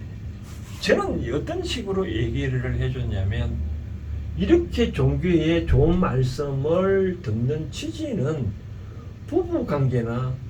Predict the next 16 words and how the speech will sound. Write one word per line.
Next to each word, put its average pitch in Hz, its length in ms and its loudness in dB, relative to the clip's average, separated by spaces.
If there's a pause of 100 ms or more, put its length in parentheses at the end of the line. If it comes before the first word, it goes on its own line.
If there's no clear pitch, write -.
오는 131 600 0 (560)
뭐 110 460 -2 (460)
부모와 135 380 2
자식 113 340 -2
관계나 113 640 -2 (340)
사회의 123 640 0
인연들 190 520 -2
대했을 107 460 -2 (160)
때 220 340 0 (500)
내가 131 320 0
어떻게 226 460 -4
잘 - 500 -2
대할 110 340 -4
건가, 104 640 -2 (880)
대하는 135 500 0
법칙, 302 540 6